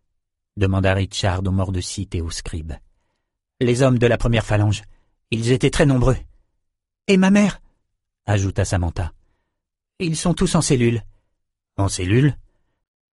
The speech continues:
Dreyer a utilisé ses pouvoirs pour les rendre inconscients comme vous, » expliqua Lorraine. « Cette salle étant assez petite, vos amis ont été transportés dans un autre donjon. » Richard balaya du regard la salle protégée par un champ de force. «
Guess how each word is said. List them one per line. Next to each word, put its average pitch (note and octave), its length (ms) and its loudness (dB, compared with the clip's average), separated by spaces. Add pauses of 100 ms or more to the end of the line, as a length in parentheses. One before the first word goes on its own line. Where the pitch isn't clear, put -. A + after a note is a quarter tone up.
(260)
Dreyer F3 580 2
a D#3 120 2
utilisé D3+ 520 -2
ses E3 140 -6
pouvoirs E3 460 2
pour E3 160 -4
les E3+ 120 2
rendre E3 220 2
inconscients D#3 560 0
comme C#3+ 220 -2
vous, » C3+ 240 -4 (720)
expliqua G2+ 480 -4
Lorraine. « F#2+ 380 -2 (280)
Cette - 240 -2
salle E3 220 2
étant D3+ 200 2
assez D3+ 280 -2
petite, D#3 400 -2
vos D#3+ 200 0
amis E3+ 200 2
ont D#3 80 2
été E3 240 -2
transportés E3+ 500 -2
dans E3 220 0
un E3+ 100 2
autre F3 260 2
donjon. » D3+ 360 0 (1300)
Richard A2 420 0
balaya G#2+ 360 2
du G#2+ 140 0
regard A2 340 0
la G2+ 140 0
salle G#2 300 -2
protégée G#2 440 -2
par G#2 160 0
un G#2 80 2
champ G2+ 160 -2
de E2+ 80 -2
force. « - 420 -12